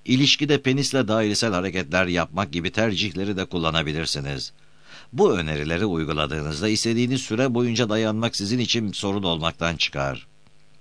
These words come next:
Erken boşalan bir erkeğin tedavi sonrası nüksü önlemek için aklında bulundurması gereken önemli konular şunlardır.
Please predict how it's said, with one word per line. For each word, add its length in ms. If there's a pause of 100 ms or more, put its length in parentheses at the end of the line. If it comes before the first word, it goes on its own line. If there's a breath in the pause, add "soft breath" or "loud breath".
(540 loud breath)
Erken 440
boşalan 460
bir 100
erkeğin 400
tedavi 520
sonrası 680
nüksü 340
önlemek 460
için 200
aklında 480
bulundurması 540
gereken 460
önemli 400
konular 440
şunlardır. 800